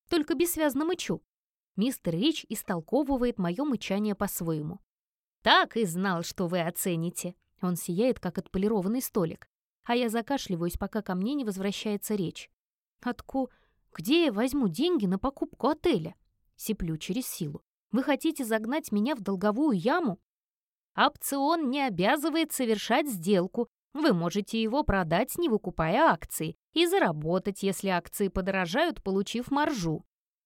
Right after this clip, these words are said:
«А если нет? Если они, наоборот, подешевеют?» «Тогда вы просто потеряете уплаченную комиссию.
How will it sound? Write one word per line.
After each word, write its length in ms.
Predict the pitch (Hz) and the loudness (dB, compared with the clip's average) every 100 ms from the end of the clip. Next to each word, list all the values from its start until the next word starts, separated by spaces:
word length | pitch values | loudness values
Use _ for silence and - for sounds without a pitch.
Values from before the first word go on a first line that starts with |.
| _ - | _ -2
«А 80 | |
если 360 | 233 214 - 190 | 2 2 0 0
нет? 360 | 175 214 - - _ - | 2 0 -2 -10 _ 0
Если 260 | 320 - 311 | 2 4 2
они, 220 | 311 302 | 2 2
наоборот, 500 | 285 330 370 311 - | 4 4 4 4 2
подешевеют?» 760 | 247 262 - 311 190 160 - - _ _ _ _ | 2 2 2 2 2 0 -6 -14 _ _ _ _
«Тогда 400 | 214 170 165 165 | 0 0 2 0
вы 120 | 175 | 0
просто 480 | 165 165 202 330 381 | -4 0 2 2 0
потеряете 680 | - 185 170 156 214 339 320 | -4 -4 -2 0 0 0 0
уплаченную 640 | 240 170 190 - 330 294 214 | -2 0 -2 0 -2 -2 2
комиссию. 680 | 175 156 156 - - 165 | 2 0 -4 -6 -6 -6